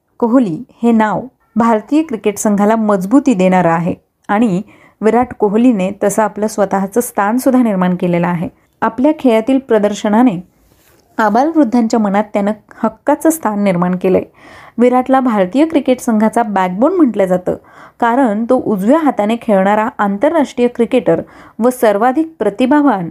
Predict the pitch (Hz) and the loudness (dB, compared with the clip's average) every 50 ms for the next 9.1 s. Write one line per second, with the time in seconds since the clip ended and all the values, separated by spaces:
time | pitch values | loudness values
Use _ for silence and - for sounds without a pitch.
0 | - - 214 220 247 233 - 214 196 190 - - 247 269 277 - - 233 208 196 | -8 -4 -2 0 0 0 0 -2 -4 -2 0 0 0 0 -2 -4 -6 -4 -2 0
1 | 190 214 214 202 185 185 - 226 233 190 165 - - 175 170 175 - - _ _ | 0 -2 -2 -4 -6 -6 -4 -2 -2 -2 0 0 -2 -2 -2 -4 -6 -10 _ _
2 | - - - - - - 220 220 220 208 214 196 196 202 208 214 - - - 208 | -20 -20 -20 -18 -10 -6 -4 -4 -4 -4 -4 -2 0 0 0 -2 -4 -6 -6 -4
3 | 175 202 220 247 240 226 185 175 165 - 233 262 294 - 294 269 - 247 240 - | -2 -2 -2 0 0 0 0 0 -2 -2 0 -2 0 0 -2 -2 -2 -2 -2 0
4 | - 220 208 214 214 214 233 233 - 214 196 190 190 233 277 339 381 349 311 247 | -2 0 0 0 0 -2 -2 -4 -2 0 0 0 2 2 2 2 2 2 0 0
5 | - - 190 208 247 - - - - - _ - - - - 262 262 262 294 320 | -2 -4 -6 -6 -6 -8 -10 -20 -20 -20 _ -16 -6 0 2 2 2 2 2 0
6 | 381 392 330 254 226 214 214 208 208 202 226 240 254 - - - - - 214 220 | 2 2 2 0 0 0 0 -2 -2 0 -2 -2 -2 -4 -10 -10 -4 -4 -2 0
7 | 240 294 339 311 285 269 - 254 254 240 226 220 - 208 190 180 175 175 - 247 | 0 2 2 2 2 2 0 -2 0 0 -2 -4 -4 -4 -2 -2 -2 -2 -4 -6
8 | _ _ _ _ - - - 208 247 285 294 359 415 403 - - 254 233 202 202 | _ _ _ _ -20 -8 -2 2 2 4 4 2 0 -2 -4 -2 -2 -2 0 -2
9 | 160 | -6